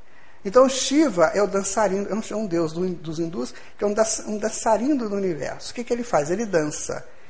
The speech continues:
O que que é o Shiva? O Shiva são os opostos. A dança dos opostos, que Jung trabalhou isso divinamente, e Joana de Ângeles também trabalha divinamente. Então, você tem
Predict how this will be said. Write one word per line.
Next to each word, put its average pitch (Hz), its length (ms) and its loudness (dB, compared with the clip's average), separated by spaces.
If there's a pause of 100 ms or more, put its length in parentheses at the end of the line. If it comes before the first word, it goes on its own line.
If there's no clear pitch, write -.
(240)
O 202 80 -6
que 311 160 2
que - 120 -6
é 254 40 6
o 254 100 2
Shiva? 170 460 -4
O 202 40 -4
Shiva 180 380 -2
são 190 220 -4
os 175 80 -6
opostos. - 840 -8 (560)
A 165 80 0
dança 170 460 -2
dos 185 180 -6
opostos, 202 460 -2
que 247 180 -2
Jung 220 320 -4
trabalhou 180 500 0
isso 208 220 -8
divinamente, 185 920 -8 (320)
e 202 200 -4
Joana 185 280 -2
de 170 160 -6
Ângeles 160 520 -6 (120)
também 175 220 -4
trabalha 143 560 -4
divinamente. 147 720 -8
Então, 220 140 4
você 247 260 2
tem 156 320 2